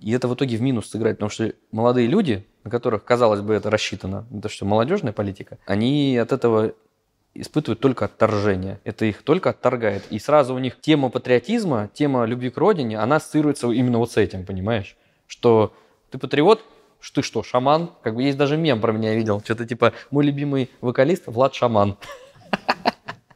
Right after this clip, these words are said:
Кто-то сделал. Я поржал, конечно. Но это ужас реально, чувак. Прям это, прям отстой. Людям реально, кто за это отвечает, кто отвечает за молодежную политику, за развитие культуры, нужно реально создавать условия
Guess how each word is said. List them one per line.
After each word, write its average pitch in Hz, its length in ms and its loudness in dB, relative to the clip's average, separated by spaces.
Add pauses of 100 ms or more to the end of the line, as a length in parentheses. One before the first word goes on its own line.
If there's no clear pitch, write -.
(1300)
Кто-то 151 300 -2
сделал. 120 400 0
Я 127 100 -2
поржал, 135 360 4
конечно. 107 380 -4
Но 127 100 0
это 143 140 0
ужас 131 320 0
реально, 104 360 0
чувак. 95 400 -4
Прям 113 240 0
это, 104 160 -8
прям 107 320 -8
отстой. 104 440 -12
Людям 214 240 0
реально, 135 520 2
кто 131 200 2
за 113 120 2
это 110 160 2
отвечает, 185 360 -2
кто 127 80 0
отвечает 120 300 0
за 110 80 -2
молодежную 113 420 0
политику, 127 380 0
за 107 100 0
развитие 110 400 -2
культуры, 117 580 0
нужно 110 240 -4
реально 120 580 0
создавать 104 560 0 (260)
условия 110 580 -2